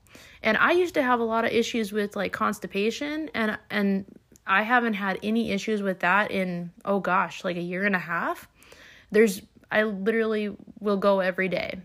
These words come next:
And once in a blue moon, like, I'll go one day without, but, like, never more than one day. So that is, you know, it's something to look at within yourself. Like, you've gotta, you gotta really, your gut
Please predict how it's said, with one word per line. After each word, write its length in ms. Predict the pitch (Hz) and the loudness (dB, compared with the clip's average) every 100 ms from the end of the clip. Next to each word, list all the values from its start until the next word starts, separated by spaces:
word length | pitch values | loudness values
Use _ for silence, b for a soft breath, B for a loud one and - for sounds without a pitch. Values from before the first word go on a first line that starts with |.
| - - | -14 -2
And 240 | 214 196 | 2 2
once 320 | 196 214 233 | 4 6 6
in 80 | 269 | 4
a 60 | 254 | 4
blue 200 | 254 254 | 4 4
moon, 300 | 240 196 190 | 4 0 -4
like, 140 | 185 | 0
I'll 100 | 190 | 2
go 160 | 190 190 | 4 2
one 320 | 180 190 208 | 4 4 4
day 240 | 190 180 | 4 2
without, 500 | 185 185 180 - - - | 0 -4 -2 -2 -4 -4
but, 120 | 202 | -2
like, 420 | 185 - 180 98 - _ _ 196 | 2 2 0 -4 -16 _ _ -4
never 420 | 202 202 196 190 | 0 0 0 0
more 220 | 190 185 | -2 -4
than 180 | 185 185 | -4 -6
one 180 | 185 180 | -6 -4
day. 280 | 175 175 - B B B B B B B B - | -4 -4 -8 B B B B B B B B -20
So 380 | - - 202 196 | -8 0 2 2
that 340 | 202 202 214 - | -2 -2 -4 -4
is, 540 | 226 226 220 190 - - _ - | -2 -2 -2 -8 -12 -16 _ -6
you 120 | 220 | 0
know, 120 | 220 | 2
it's 120 | 254 | 2
something 280 | 339 339 381 | 2 2 2
to 40 | 311 | 6
look 240 | 277 269 | 6 6
at 280 | 190 - 208 | 2 -2 -2
within 340 | 214 214 233 | -2 0 0
yourself. 540 | 220 208 226 196 - - | 0 0 -2 -2 -4 -10
Like, 200 | 202 208 | -8 -4
you've 160 | 208 | -2
gotta, 400 | 220 220 226 220 | 0 2 2 -2
you 120 | 208 | -2
gotta 320 | 220 220 220 214 | 0 0 2 0
really, 380 | 214 214 214 202 | -2 -2 -2 -2
your 180 | 202 | 0
gut 340 | 190 226 277 | 2 6 6